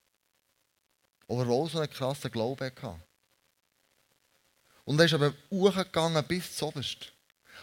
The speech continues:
Und das ist, glaube ich, ein springender Punkt von uns Christen. Wir sind manchmal nicht bereit,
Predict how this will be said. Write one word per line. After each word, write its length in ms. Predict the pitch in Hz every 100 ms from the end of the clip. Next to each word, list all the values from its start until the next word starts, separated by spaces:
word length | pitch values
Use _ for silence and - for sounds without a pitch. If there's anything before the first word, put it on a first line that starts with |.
| -
Und 160 | 131
das 80 | 180
ist, 80 | 170
glaube 160 | 170
ich, 60 | 151
ein 40 |
springender 380 | - 156 185 175
Punkt 480 | - 143 165 170 - -
von 180 | - 135
uns 200 | 156 -
Christen. 440 | 156 117 - 113
Wir 80 | 147
sind 220 | - 139
manchmal 480 | 127 139 160 139 143
nicht 100 | -
bereit, 480 | 123 110 110 127